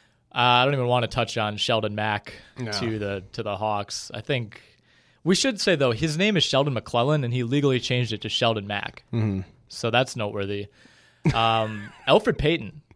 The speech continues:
Speaker 1: starting
Speaker 2: Uh-huh.
Speaker 1: point guard
Speaker 2: Oh,
Speaker 1: for
Speaker 2: yes,
Speaker 1: most of the
Speaker 2: yes,
Speaker 1: last
Speaker 2: yes.
Speaker 1: four years in Orlando, now with the Phoenix Suns.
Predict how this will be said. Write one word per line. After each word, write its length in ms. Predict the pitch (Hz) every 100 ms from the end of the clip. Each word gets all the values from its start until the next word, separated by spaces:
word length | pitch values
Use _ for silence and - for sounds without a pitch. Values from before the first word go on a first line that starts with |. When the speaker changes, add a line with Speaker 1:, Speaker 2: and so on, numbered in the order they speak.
| _ - - - - -
Speaker 1:
starting 380 | - - 180 196
Speaker 2:
Uh-huh. 60 |
Speaker 1:
point 160 | 180 175
guard 180 | 160 139
Speaker 2:
Oh, 100 | 139
Speaker 1:
for 60 | 131
Speaker 2:
yes, 120 | 117
Speaker 1:
most 220 | 156 156
of 80 | 139
the 60 |
Speaker 2:
yes, 40 | 127
Speaker 1:
last 380 | 123 120 - - _ -
Speaker 2:
yes. 80 | -
Speaker 1:
four 140 | 139
years 400 | 127 135 104 104
in 100 | 117
Orlando, 680 | 107 107 113 117 110 104 101 110
now 240 | 117 131
with 100 | 147
the 60 | 110
Phoenix 340 | - 131 113
Suns. 560 | - 107 98 107 -